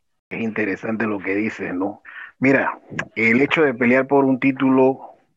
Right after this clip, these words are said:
eh, mundial y convertirte en otro campeón más de, para la historia del boxeo panameño,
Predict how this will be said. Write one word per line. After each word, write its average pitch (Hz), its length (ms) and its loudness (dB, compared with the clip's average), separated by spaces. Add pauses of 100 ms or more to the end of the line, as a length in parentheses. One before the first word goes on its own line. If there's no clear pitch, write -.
(220)
eh, 98 640 -4 (340)
mundial 110 600 -2 (1200)
y 113 120 -10
convertirte 110 800 0
en 107 100 -4
otro 120 240 -2
campeón 110 400 -2
más 113 240 2
de, 104 600 -2 (600)
para 101 220 -6
la 90 60 -10
historia 123 340 -2
del 107 80 0
boxeo 98 340 -10
panameño, 104 880 -6